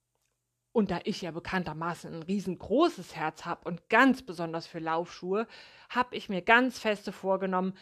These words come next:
meine Laufschuhe ab sofort wieder artgerechter zu halten und bei Laune zu halten und mich demzufolge gleich mit und, ja, den kleinen Schüchen mal wieder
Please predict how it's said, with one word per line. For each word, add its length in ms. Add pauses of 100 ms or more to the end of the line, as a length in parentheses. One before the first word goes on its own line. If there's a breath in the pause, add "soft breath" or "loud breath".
(200 loud breath)
meine 460
Laufschuhe 840
ab 180
sofort 480
wieder 300
artgerechter 800
zu 180
halten 520 (200 loud breath)
und 320
bei 140
Laune 400
zu 180
halten 460 (380 loud breath)
und 180
mich 240 (160)
demzufolge 640
gleich 320
mit 300 (460 soft breath)
und, 360 (400 soft breath)
ja, 120 (360)
den 140
kleinen 280
Schüchen 360
mal 160
wieder 300